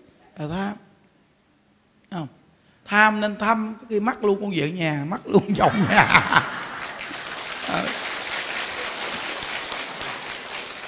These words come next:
Thường mấy người tham vậy cuối cùng không có ai bên cạnh. Rồi thêm cái nữa, con gái còn trẻ, hay con trai. Nhưng mà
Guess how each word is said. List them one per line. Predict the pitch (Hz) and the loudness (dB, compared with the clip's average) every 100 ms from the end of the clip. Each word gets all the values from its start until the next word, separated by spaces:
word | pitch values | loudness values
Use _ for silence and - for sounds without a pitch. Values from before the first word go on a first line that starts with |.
| - - - - - - - - - - - | -12 -12 -12 -14 -14 -14 -14 -16 -16 -12 2
Thường | 180 185 | 6 6
mấy | 226 | 6
người | 208 190 | 4 4
tham | 208 202 190 | 4 4 4
vậy | 180 | 2
cuối | 196 233 | 2 0
cùng | 208 165 175 | 2 2 0
không | 185 190 | -4 -4
có | |
ai | 208 208 185 175 | -4 -2 -4 -4
bên | 175 | -6
cạnh. | 160 131 143 _ _ _ _ _ _ _ - _ _ _ _ _ _ _ _ _ | -6 -8 -12 _ _ _ _ _ _ _ -20 _ _ _ _ _ _ _ _ _
Rồi | - 151 | -4 0
thêm | 190 196 185 | 2 2 2
cái | 185 226 | -2 -2
nữa, | 220 208 | -4 -6
con | 190 185 | -6 -2
gái | 196 226 254 - | 0 0 -4 -8
còn | 170 143 | -8 -6
trẻ, | 147 123 131 185 - _ | -4 -2 -4 -6 -16 _
hay | 170 185 | -10 -8
con | 180 | -6
trai. | 180 190 185 214 - _ _ _ _ _ _ _ _ _ _ _ _ _ _ _ _ _ _ - | -4 -2 -2 -8 -18 _ _ _ _ _ _ _ _ _ _ _ _ _ _ _ _ _ _ -10
Nhưng | 196 190 190 | -4 -2 0
mà | 160 151 156 185 180 | 2 2 0 -2 -6